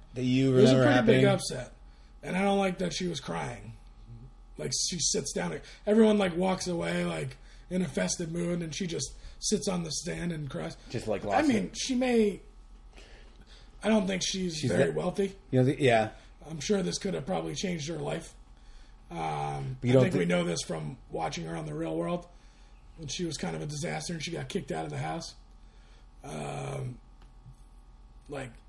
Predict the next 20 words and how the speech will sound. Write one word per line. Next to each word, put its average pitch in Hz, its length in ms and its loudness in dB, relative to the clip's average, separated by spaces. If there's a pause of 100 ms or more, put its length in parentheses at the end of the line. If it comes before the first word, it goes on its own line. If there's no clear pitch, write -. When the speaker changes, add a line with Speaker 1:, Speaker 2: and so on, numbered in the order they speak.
(240)
Speaker 2:
um, 123 680 -12 (340)
yeah, 127 200 -12
I 135 60 -8
just 135 220 -8
don't 123 220 -12
think, 120 360 -12
uh, - 1080 -18
I, - 120 -12
I - 40 -8
don't 147 140 -8
like 131 160 -8
that 117 140 -14
she - 80 -14
sat - 280 -10
down 104 180 -16
and 110 100 -16
cried, 123 300 -8
and 117 140 -12
T 170 120 -8
J 143 100 -8